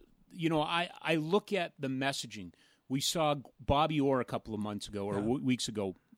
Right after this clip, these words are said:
Speaker 1: put out a, you know, just a little social media saying, "Hey, you know, Wayne Gretzky was asked about
Speaker 2: Yeah.
Speaker 1: that." Uh, you know, we've been talking about early specialization for a long time.
Speaker 2: Yeah.
Speaker 1: And elite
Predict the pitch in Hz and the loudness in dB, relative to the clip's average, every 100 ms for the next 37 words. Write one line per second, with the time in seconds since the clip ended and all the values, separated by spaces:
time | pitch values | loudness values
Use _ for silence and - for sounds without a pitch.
0 | - - 135 117 110 101 101 - 117 101 | -14 -6 0 0 0 -2 -6 -10 -8 -8
1 | 98 104 110 - 110 104 - 113 101 101 | -8 -8 -10 -8 -6 -6 -6 -6 -6 -4
2 | 104 104 92 104 98 104 101 90 _ _ | -2 -2 -4 -6 -6 -4 -4 -4 _ _
3 | _ _ _ 110 101 123 147 131 127 - | _ _ _ -6 -2 0 2 2 0 0
4 | 123 104 104 101 - 113 101 110 107 110 | -4 -2 -2 -4 -4 -2 -2 0 0 0
5 | - - _ _ - 127 - - - 123 | -4 -18 _ _ -14 -14 -14 -12 -2 0
6 | 117 135 139 156 147 143 - 135 131 131 | 2 0 -2 0 0 0 -2 -2 0 2
7 | 131 123 - 127 135 127 117 120 - 113 | 0 0 0 -2 0 -2 -2 -2 -4 -8
8 | - 104 98 101 101 107 110 117 160 139 | -4 -4 -2 -2 -2 -2 -4 -4 -4 -4
9 | 151 226 - _ - 107 107 107 107 104 | -4 -8 -18 _ -12 -8 -6 -6 -6 -8
10 | 98 - _ _ _ _ _ 107 107 117 | -10 -18 _ _ _ _ _ -6 -2 -2
11 | 135 | -2